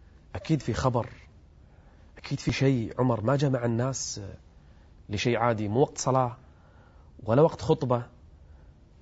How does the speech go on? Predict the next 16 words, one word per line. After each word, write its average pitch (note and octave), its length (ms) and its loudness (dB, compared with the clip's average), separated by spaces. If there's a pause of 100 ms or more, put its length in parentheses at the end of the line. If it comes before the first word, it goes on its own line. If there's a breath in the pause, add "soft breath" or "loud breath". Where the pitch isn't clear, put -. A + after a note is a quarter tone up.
(140)
جمع F3+ 260 6
الناس، - 640 -6 (800 soft breath)
فلما F#3+ 340 6
قام F#3 460 0 (220)
أخذ E3+ 220 0
يتكلم E3 600 2
عن B2 200 2
نفسه C#3+ 540 -2 (1120 soft breath)
ويذكر E3+ 560 4
أمور F3+ 540 4 (1000)
تنزل G#3+ 400 8
من D#3+ 240 6
قدره D#3 440 4
بين C3 220 2
الناس. - 680 -2 (960)
ليش؟ C#3 600 0